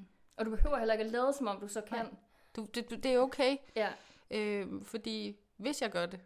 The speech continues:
Speaker 2: og hvis jeg presser mig selv, så har jeg det bare endnu mere elendigt dagen efter, og så ender det bare sådan her med, så har jeg et udbrud. Bang!
Speaker 1: Ja.
Speaker 2: Altså, og så ligger jeg der bare.
Speaker 1: Ja.
Speaker 2: Så jeg, det er den der fornem-, altså, hele tiden følelse af, hvad kan du? Og hvad er fornuftigt? Ja.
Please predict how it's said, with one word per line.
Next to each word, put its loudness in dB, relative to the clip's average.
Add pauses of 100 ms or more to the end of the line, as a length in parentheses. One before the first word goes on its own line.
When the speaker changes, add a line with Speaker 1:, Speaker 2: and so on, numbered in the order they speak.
Speaker 2:
og -4
hvis -2
jeg -4
presser 0
mig -8
selv, -8
så -6
har -2
jeg 0
det -6
bare 0
endnu 2
mere -2
elendigt -4
dagen 0
efter, -8
og -2
så -2
ender 0
det -2
bare 0
sådan -8
her -6
med, -4
så -6
har -2
jeg 0
et -4
udbrud. -10
Bang! 0
Speaker 1:
Ja. -4 (100)
Speaker 2:
Altså, 0
og -2
så -6
ligger -2
jeg 2
der -10
bare. -4 (420)
Speaker 1:
Ja. -8 (140)
Speaker 2:
Så -4
jeg, -4 (360)
det -2
er 0
den 0
der 0
fornem-, -8
altså, -8 (360)
hele -4
tiden -2
følelse -6
af, -14 (360)
hvad -8
kan -4
du? -6 (1160)
Og -6
hvad 0
er 0
fornuftigt? -6 (840)
Ja. -6